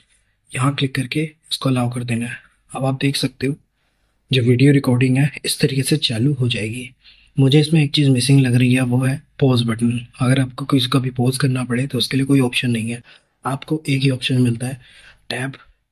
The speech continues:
and record, ठीक है। तो ये चीज़ मुझे अच्छी नहीं लगी है, अगर इसमें pause button मिल जाए तो बहुत अच्छा रहेगा,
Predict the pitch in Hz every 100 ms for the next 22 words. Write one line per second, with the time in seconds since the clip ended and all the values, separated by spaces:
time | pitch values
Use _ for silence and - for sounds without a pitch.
0 | _ 117 127 123 - _ _ _ 131 127
1 | 113 107 _ _ _ _ _ 123 135 131
2 | - - - 127 131 151 147 147 143 139
3 | 143 127 117 135 127 131 131 - 117 127
4 | 147 139 143 131 131 127 131 117 135 139
5 | 131 127 _ 123 135 135 139 131 123 104
6 | 107 113